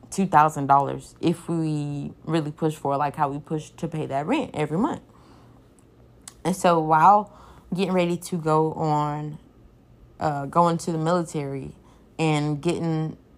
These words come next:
a certain amount of money, I'm gonna make sure I live below my means,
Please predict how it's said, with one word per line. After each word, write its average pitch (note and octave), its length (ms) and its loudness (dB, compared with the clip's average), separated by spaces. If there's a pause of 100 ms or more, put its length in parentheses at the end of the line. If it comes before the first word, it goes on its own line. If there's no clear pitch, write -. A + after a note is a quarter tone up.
(120)
a - 40 -14
certain D#3+ 260 0
amount D#3 220 2
of D3+ 60 -2
money, D#3 220 0
I'm D3+ 200 0
gonna D#3 80 0
make D#3+ 220 -2
sure D#3+ 400 0
I D3+ 340 6
live F3 400 0
below E3 320 4
my D3+ 160 0
means, D3 800 -4